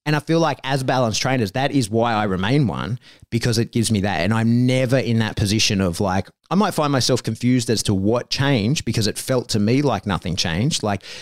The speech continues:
you know, sometimes dogs, it's hard to get a read on what they have decided is an important part of the criteria sometimes. You know, like, you might train a behavior in a particular environment and it's all sweet,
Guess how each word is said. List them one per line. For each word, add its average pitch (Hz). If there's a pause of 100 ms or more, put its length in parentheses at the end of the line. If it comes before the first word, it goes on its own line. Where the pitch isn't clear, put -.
(120)
you 311
know, 262
sometimes 175
dogs, 127
it's -
hard 190
to 202
get 160
a 147
read 131
on 107
what 104
they 110
have 107
decided 104
is 95
an 104
important 92
part 87
of 85
the 87
criteria 87
sometimes. - (320)
You 160
know, 151
like, 131 (140)
you 131
might 127
train 143
a 123
behavior 110
in 104
a 92
particular 110
environment 101 (320)
and 120
it's -
all 139
sweet, 135